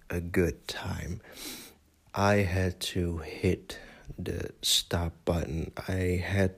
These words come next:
to stop recording, and I had to delete recording so many times before I had to start over and try and do it right. <sighs> Uh, so,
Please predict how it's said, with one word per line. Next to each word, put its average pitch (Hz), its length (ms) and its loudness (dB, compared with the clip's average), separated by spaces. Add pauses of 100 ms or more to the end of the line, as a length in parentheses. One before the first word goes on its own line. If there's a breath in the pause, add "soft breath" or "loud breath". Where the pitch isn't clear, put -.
(120)
to 92 160 0
stop 90 540 4
recording, 156 720 8
and 117 180 6
I 104 160 2
had 101 360 2
to 101 140 0
delete 104 680 4 (1040 loud breath)
recording 101 640 6
so 107 320 4
many 95 260 4
times 90 440 0
before 92 440 0
I 87 40 2
had 87 220 0
to 90 80 -4
start 87 440 0
over 85 420 2
and 82 220 -4
try 87 260 -2
and 85 160 -2
do 85 160 0
it 82 140 -4
right. 82 400 -2
<sighs> - 40 -20 (1900 loud breath)
Uh, 92 680 6 (1300 loud breath)
so, - 360 -2